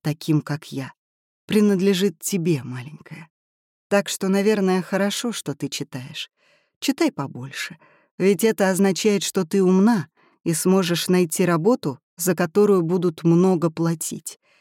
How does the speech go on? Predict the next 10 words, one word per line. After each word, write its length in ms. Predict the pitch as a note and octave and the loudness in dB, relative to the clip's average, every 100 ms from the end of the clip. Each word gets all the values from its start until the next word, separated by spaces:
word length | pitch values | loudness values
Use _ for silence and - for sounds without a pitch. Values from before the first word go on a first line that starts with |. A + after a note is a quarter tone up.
| _ _ _ | _ _ _
Ты 120 | - A3 | 2 2
разбогатеешь 1000 | F3+ E3 E3 D3 - F#3+ B3+ A#3 - - _ _ | 2 2 2 0 2 4 4 2 -2 -12 _ _
и 160 | C4+ | 4
заживешь 580 | D4+ A#3+ F#3 E3+ F#3+ A#3+ | 4 4 4 4 4 2
без 180 | E3+ E3 | 2 0
забот». 420 | B2+ C3 D3 B2+ - _ _ _ _ _ _ _ _ _ _ | 0 -4 -4 -8 -12 _ _ _ _ _ _ _ _ _ _
Щеки 440 | - - G3+ F#3+ E3+ | -10 -2 0 2 4
у 60 | |
меня 320 | D#3+ D#3+ D#3+ D#3 | 6 6 6 4
зарделись. 720 | E3+ E3 C#3 A#2+ A2+ - | 2 -2 -4 -6 -8 -12